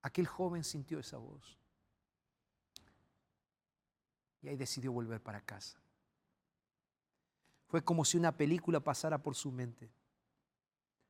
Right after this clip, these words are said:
recordando los años de convivencia con su papá.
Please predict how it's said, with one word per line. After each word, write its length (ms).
recordando 640
los 200
años 500
de 120
convivencia 480
con 100
su 140
papá. 400